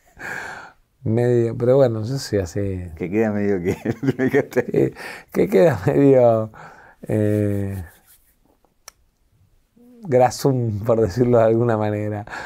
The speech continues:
Speaker 1: Pero bueno, soy así un poco también, así que
Speaker 2: ¿Vos te reconoces un poco así?
Speaker 1: No,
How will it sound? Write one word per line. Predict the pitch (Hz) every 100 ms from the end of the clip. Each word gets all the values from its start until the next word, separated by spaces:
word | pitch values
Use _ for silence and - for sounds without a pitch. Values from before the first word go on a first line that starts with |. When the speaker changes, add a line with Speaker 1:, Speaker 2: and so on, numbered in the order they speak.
| - - _
Speaker 1:
Pero | 123 131
bueno, | 135 123
soy | 117 - 127 110
así | 98 - 104
un | 101
poco | 104 104 98
también, | 95 95 95 90
así | 87 - 104
que | 107 95 95 78 -
Speaker 2:
¿Vos | - 101 92
te | 90
reconoces | 85 87 85 90
un | 92
poco | 87
así? | 85 80 147 190 _ _
Speaker 1:
No, | 359 311 254 202 156 160